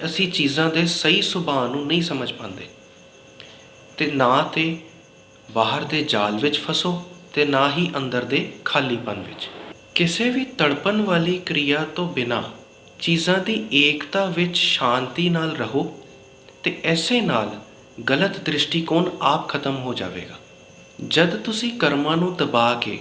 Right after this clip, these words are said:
ਸ਼ਾਂਤੀ ਪ੍ਰਾਪਤ ਕਰਨ ਦੀ ਕੋਸ਼ਿਸ਼ ਕਰਦੇ ਹੋ, ਤਾਂ ਕਰਮਾਂ ਨੂੰ ਦਬਾਉਣ ਦੀ ਕਿਰਿਆ ਹੀ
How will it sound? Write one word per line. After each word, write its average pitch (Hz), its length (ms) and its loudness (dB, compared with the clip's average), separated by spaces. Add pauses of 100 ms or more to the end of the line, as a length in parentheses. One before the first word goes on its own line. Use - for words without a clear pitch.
(100)
ਸ਼ਾਂਤੀ 139 540 0
ਪ੍ਰਾਪਤ 135 420 0
ਕਰਨ 156 260 -2
ਦੀ 170 120 0
ਕੋਸ਼ਿਸ਼ 165 460 0
ਕਰਦੇ 143 380 2
ਹੋ, 110 180 -6 (540)
ਤਾਂ 202 200 0 (160)
ਕਰਮਾਂ 151 400 4
ਨੂੰ 175 240 0
ਦਬਾਉਣ 127 420 2
ਦੀ 170 200 -2
ਕਿਰਿਆ 175 380 2
ਹੀ 131 180 -2